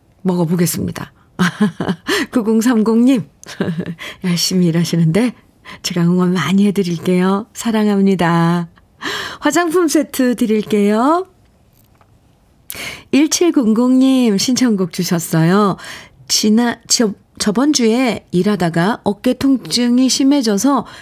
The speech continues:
약 이 주간 병가를 내고 휴식 취하면서 들으니 주현미의 러브레터가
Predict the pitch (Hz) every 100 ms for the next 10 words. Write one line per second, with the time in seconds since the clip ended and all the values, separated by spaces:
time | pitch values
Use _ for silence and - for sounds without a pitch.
0 | - 196 185 190 190 190 214 196 175 226
1 | 359 - - - - 202 233 269 262 240
2 | 180 196 190 - - - - 339 - 339
3 | - - 294 294 254 208 226 311 226 185
4 | 190 330 - _ - 208 175 180 175 170
5 | 151 160 143 165 160